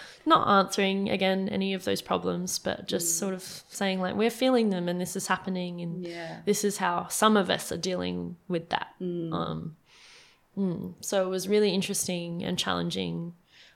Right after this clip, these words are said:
Speaker 1: place 'cause I love it so, so dearly, but I'm watching
Speaker 2: Watching it change.
Speaker 1: Yeah, and the locals have generations of attachment to that environment,
Speaker 2: Mm.
Speaker 1: which is very quickly degrading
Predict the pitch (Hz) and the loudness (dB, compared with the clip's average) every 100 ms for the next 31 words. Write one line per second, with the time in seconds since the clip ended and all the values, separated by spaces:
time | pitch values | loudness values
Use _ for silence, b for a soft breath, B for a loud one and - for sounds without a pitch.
0 | - 220 214 214 - 202 190 - - - | 6 8 8 4 -4 0 0 0 0 -2
1 | - - 233 220 - 240 208 226 226 214 | -2 -2 -2 -2 0 -2 0 0 2 2
2 | 214 208 214 220 220 202 214 - - 214 | 0 -4 -4 -2 -2 -2 -2 -2 -2 -2
3 | 214 214 202 B B B B B 190 - | -4 -6 -10 B B B B B -16 -12
4 | 180 190 - 170 196 202 208 127 147 139 | -10 -10 -10 -8 -8 -4 0 4 6 6
5 | 135 214 220 202 226 262 - 226 - 196 | 6 4 2 2 2 2 0 -2 -2 -4
6 | - 202 208 220 214 - 214 208 196 - | -4 -4 -4 -4 -2 -2 -2 -4 -6 -6
7 | - - - 226 220 - 208 190 190 196 | -6 -6 -4 -6 -6 -4 -2 -2 -4 -4
8 | 196 196 151 151 151 151 190 190 - b | -4 -2 -2 -2 -2 -2 -4 -4 -10 b
9 | b b b - 190 214 208 202 - - | b b b -18 0 2 4 2 -4 -4
10 | 214 202 190 196 190 185 180 180 180 | -2 -2 -2 -4 -4 -2 -2 -4 -6